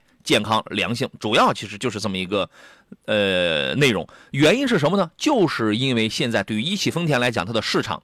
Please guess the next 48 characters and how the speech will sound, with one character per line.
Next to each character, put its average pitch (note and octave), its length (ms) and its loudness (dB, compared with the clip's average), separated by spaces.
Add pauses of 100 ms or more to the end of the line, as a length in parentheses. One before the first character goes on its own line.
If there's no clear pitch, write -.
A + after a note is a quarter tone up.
(140)
一 D#3+ 140 -2
直 C3+ 140 -4
处 G2 160 -4
在 G2 140 0
一 F2+ 40 -2
个 F2+ 80 -4
低 G3+ 320 0
位 F#3 120 4 (100)
运 D#3+ 360 -2
行 F2+ 220 -4
的 E2 140 -2
状 F2+ 240 -2
态。 F2 160 -8 (1080)
当 C#3+ 140 2
然 D3 80 2
厂 G#2 160 -4
家 C3+ 120 2
说， C#3 180 2
但 A3 180 2
是 G#3 160 0
未 D#4+ 260 0
来 C3+ 180 4
三 C#3+ 200 -2
个 C#3 60 0
月 C3 100 4
仍 D4+ 240 -2
将 C#4+ 140 0
是 D#3+ 120 -2
全 - 160 -4
年 G3 120 -2
季 - 140 -8
节 G3 120 2
指 D3 80 -8
数 E3 100 -2
最 B3 160 -2
高 - 120 2 (100)
的 - 120 0
销 G#3 180 0
售 G#3+ 120 0
旺 E4+ 220 0
季。 E3+ 240 -6 (540)
我 C#3+ 160 4
们 A3+ 100 4
相 E4 200 0
信 E4+ 200 -2 (140)
啊， F2+ 180 -4 (100)
就 C3+ 160 2
是 A2+ 100 -6